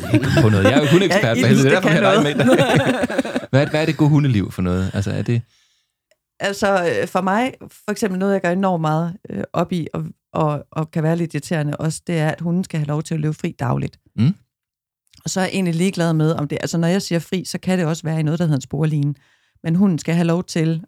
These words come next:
Speaker 2: at, at, at løbe i det tempo, den har behov for. Altså
Speaker 1: Ja,
Speaker 2: bevæge sin
Speaker 1: ja.
Speaker 2: krop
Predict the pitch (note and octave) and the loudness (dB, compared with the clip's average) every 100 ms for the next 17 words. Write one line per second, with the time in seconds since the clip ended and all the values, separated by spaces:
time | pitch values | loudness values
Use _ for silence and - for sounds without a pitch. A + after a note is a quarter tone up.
0 | - D#3 - - _ _ _ _ E3+ E3+ | -4 -4 -4 -14 _ _ _ _ -6 -6
1 | _ E3+ E3 E3+ G#3 F#3+ D#3+ - E3+ E3+ | _ -6 0 0 0 -4 -4 -2 -2 -2
2 | C3+ C#3+ D3+ C#3+ D3+ D3 - C#3 - C#3+ | -2 0 0 2 2 0 -4 -4 -2 0
3 | D3+ E3+ F3 D#3+ D3+ E3 | 2 2 0 -2 -4 -4